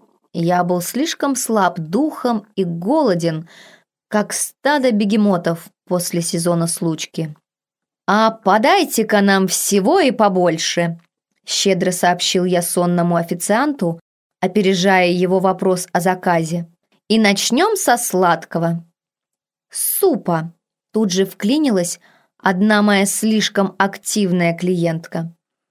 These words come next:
«Погрейте и подайте ему порцию вашего бульона с домашней лапшой, а после несите всё, что захочет,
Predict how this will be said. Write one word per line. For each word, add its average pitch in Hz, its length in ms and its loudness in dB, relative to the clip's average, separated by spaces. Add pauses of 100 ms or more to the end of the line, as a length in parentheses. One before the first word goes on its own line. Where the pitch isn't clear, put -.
«Погрейте 302 580 2
и 196 140 -2
подайте 269 460 0
ему 240 180 0
порцию 254 460 0
вашего 208 420 0
бульона 185 640 0
с 208 40 -4
домашней 262 480 0
лапшой, 269 520 0 (600)
а 254 200 2
после 254 600 -2 (300)
несите 269 460 -2
всё, 349 200 -2
что 311 200 -2
захочет, 233 680 -2